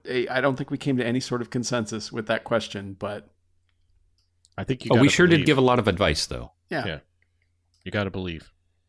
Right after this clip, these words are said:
Speaker 1: Yeah.
Speaker 2: Yeah.
Speaker 1: Hopefully some of it sticks there, Corey, and you'll get back on that horse and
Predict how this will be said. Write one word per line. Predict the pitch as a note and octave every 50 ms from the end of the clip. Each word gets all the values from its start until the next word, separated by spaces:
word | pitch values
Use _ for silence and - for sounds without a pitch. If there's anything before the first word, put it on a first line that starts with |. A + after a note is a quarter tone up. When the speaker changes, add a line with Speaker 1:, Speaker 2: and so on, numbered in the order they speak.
| -
Speaker 1:
Yeah. | C#3 A#2+ G#2 F#2 - -
Speaker 2:
Yeah. | - D3
Speaker 1:
Hopefully | - E3 D#3+ D3+ - E3+ D#3+ C#3+ C3+ B2 -
some | - - - - C#3+ C3+
of | A#2+ B2+
it | A#2+
sticks | - - - B2 G#2 - -
there, | - G#2+ G2+ G2
Corey, | - - A2+ G#2+ G2+ G#2 G2+ G2 _ _ _ _ _ _
and | - A#2+ A2 G#2+ G2 _ _ _ _ _ _ _ _ _ _ _ _ _ _ _ _ _ _ _ _ _ _ _ _ _ _ _ _ _ _ _
you'll | - A#2 G#2+ G#2 - _ -
get | - C#3+ C#3 -
back | - D3 C#3+ C3 B2 -
on | D3 C#3 C3
that | C3 B2+ B2 B2 A2
horse | A2 B2+ B2+ A#2 G#2+ G2+ - - -
and | - A#2+ A2+ G#2+ G#2+ G2 G2 G2+